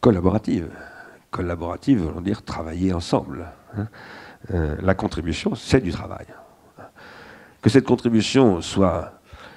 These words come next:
quand on va jouer dans un orchestre amateur de rock ou une fanfare ou n'importe quoi, c'est une contribution, c'est du travail.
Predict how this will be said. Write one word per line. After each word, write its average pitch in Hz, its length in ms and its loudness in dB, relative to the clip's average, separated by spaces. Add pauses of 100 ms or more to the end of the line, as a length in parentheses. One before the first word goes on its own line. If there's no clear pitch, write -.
(140)
quand 143 220 2
on 143 60 8
va 123 140 6
jouer 107 200 6
dans 92 120 2
un 85 120 0
orchestre - 340 -4
amateur 85 460 0
de 80 100 -6
rock 85 480 -4
ou 82 60 -4
une 82 120 -10
fanfare 85 560 -4
ou 87 140 -10
n'importe 85 420 -12
quoi, - 360 -2
c'est - 180 -6
une 208 80 -2
contribution, - 480 -4
c'est - 160 2
du 87 100 -2
travail. 127 340 -4